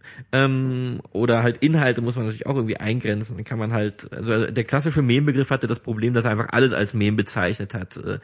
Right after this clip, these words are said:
eine Idee, ein, äh, eine Kulturform, eine Religion, ein Bild, ein Text, äh, und so weiter.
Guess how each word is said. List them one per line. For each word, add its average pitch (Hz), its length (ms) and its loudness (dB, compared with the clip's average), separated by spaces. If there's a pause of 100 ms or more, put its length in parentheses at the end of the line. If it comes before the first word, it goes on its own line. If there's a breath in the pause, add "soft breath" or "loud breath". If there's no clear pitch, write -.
(180 loud breath)
eine 110 200 0
Idee, 117 640 4
ein, 101 420 -2 (380 loud breath)
äh, 98 180 2
eine 101 200 0
Kulturform, 120 1080 2
eine 98 240 -2
Religion, 113 800 2
ein 107 260 0
Bild, 113 340 2
ein 107 200 -2
Text, - 440 -2
äh, 104 140 0
und 95 140 -2
so 117 100 -2
weiter. 110 320 2